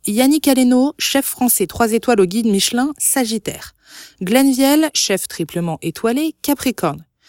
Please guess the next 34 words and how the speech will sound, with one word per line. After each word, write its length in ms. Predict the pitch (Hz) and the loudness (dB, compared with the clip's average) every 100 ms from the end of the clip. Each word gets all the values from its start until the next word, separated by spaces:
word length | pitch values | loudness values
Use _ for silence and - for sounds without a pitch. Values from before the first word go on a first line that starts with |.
| - _ | -20 _
Philippe 320 | - 302 302 | 0 4 4
Etchebest, 680 | 196 - 240 269 311 - - 311 | 2 0 0 0 0 0 -4 -2
le 140 | 175 | 0
cuisinier 520 | 170 - 208 226 202 165 | 0 0 0 2 2 2
mythique 380 | 196 220 208 | 0 0 -2
de 120 | 156 151 | -2 -2
Top 240 | 190 185 | 0 0
Chef 280 | - 180 - | 0 -2 -2
et 80 | 156 | -2
meilleur 320 | 170 208 202 | 2 4 4
ouvrier 300 | 175 185 147 | 2 0 0
de 60 | |
France, 380 | - 220 254 - - | -2 -2 0 -2 -4
Sagittaire, 720 | - 247 226 233 - 247 269 262 | -4 -2 -2 -4 2 2 2 0
est 120 | 226 226 | 0 0
possiblement 600 | 277 269 294 247 247 254 | 0 0 0 0 0 -2
celui 320 | - 226 226 | -2 -4 -4
qui 160 | - | -2
va 140 | 202 196 | 0 0
vous 120 | 180 | 0
casser 360 | 165 226 220 226 | 0 0 2 2
les 120 | 190 | 0
genoux 200 | 196 220 | 0 -2
si 160 | - | -2
vous 120 | 196 185 | -2 -4
lui 140 | 165 | -2
parlez 300 | 196 196 214 | 0 4 2
de 100 | 175 | 2
son 160 | - 180 | -4 -2
signe 260 | - 226 | -2 -2
astrologique 720 | 175 - 196 165 165 202 185 156 | -2 -2 0 0 -2 -6 -6 -4
pas 180 | 185 | -4
très 180 | 175 220 | -2 -2
gourmand. 380 | 185 185 147 135 | 0 -2 -6 -14